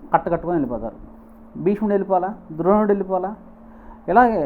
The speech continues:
ఉత్తములంతా కూడా ఎవరో చెడు వైపు నిలబడినా, ఎవరు కూడా ఎంత ఉత్తముడైనా సరే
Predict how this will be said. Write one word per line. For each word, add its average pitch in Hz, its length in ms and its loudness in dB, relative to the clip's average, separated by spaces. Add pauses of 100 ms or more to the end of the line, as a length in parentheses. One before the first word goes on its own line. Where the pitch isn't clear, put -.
(160)
ఉత్తములంతా 190 640 2 (120)
కూడా 175 240 4 (800)
ఎవరో 214 300 8 (460)
చెడు 214 200 6
వైపు 247 260 8
నిలబడినా, 220 420 2 (100)
ఎవరు 208 180 0
కూడా 190 260 0
ఎంత 170 260 -2
ఉత్తముడైనా 185 640 -2
సరే 139 280 -6